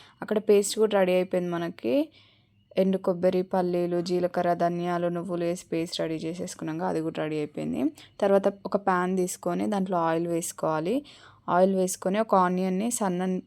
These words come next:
పొడుగ్గా ముక్కలుగా కట్ చేసుకోవాలి. దాంట్లోనే కరివేపాకు కూడా యాడ్ చేసుకోవాలి. ఆనియన్స్, కరివేపాకు అయితే ఆయిల్లో వేసుకున్నాము.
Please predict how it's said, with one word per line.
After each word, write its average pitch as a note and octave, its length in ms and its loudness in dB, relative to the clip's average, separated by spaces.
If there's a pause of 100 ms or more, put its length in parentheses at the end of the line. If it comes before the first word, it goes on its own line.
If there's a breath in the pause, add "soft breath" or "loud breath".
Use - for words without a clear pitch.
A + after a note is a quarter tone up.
(120)
పొడుగ్గా F3+ 380 2
ముక్కలుగా F3+ 500 0
కట్ F3 280 -2
చేసుకోవాలి. E3+ 540 -4
దాంట్లోనే F3+ 600 -2
కరివేపాకు F3 580 0
కూడా F3 180 -2
యాడ్ E3 260 -4
చేసుకోవాలి. D#3+ 720 -6 (1400 soft breath)
ఆనియన్స్, G3+ 540 2
కరివేపాకు F#3+ 600 0
అయితే F3+ 200 0
ఆయిల్లో F#3 400 4
వేసుకున్నాము. F3+ 840 -2